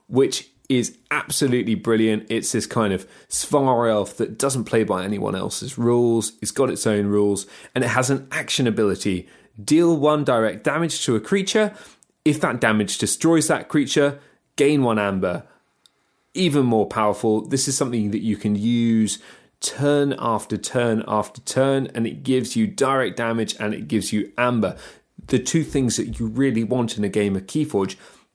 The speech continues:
But I'm fascinated about this card because it's called Mac the Knife,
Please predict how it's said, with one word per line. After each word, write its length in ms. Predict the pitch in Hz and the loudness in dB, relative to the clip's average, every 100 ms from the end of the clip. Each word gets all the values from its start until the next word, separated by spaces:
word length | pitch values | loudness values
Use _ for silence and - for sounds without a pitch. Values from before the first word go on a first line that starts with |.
| _ | _
But 120 | 151 | 2
I'm 220 | 170 208 | 4 2
fascinated 600 | 175 165 151 147 127 107 | 2 0 -2 0 0 0
about 260 | 107 113 107 | 0 0 -2
this 140 | 104 | -4
card 400 | - 120 110 104 - _ - | -2 0 2 0 -4 _ -4
because 560 | 110 - 113 98 - - _ - | -2 0 0 0 -4 -12 _ -4
it's 180 | 131 | -2
called 280 | - 123 90 | 0 0 2
Mac 240 | 101 92 - | -2 -6 -4
the 80 | 98 | -2
Knife, 420 | 123 107 90 | 0 0 -4